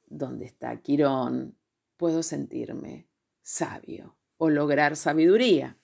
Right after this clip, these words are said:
¿sí? El mito sigue relatando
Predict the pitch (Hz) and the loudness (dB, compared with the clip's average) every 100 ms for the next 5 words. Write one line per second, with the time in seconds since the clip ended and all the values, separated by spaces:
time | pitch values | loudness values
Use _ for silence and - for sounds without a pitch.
0 | _ _ _ _ _ - 135 165 - _ | _ _ _ _ _ -8 -4 -4 -8 _
1 | _ _ _ _ _ _ _ _ 208 208 | _ _ _ _ _ _ _ _ 4 6
2 | 226 - 202 196 190 185 180 175 175 202 | 4 2 0 4 6 6 6 4 4 4
3 | 175 156 151 151 165 | 4 2 0 -2 -6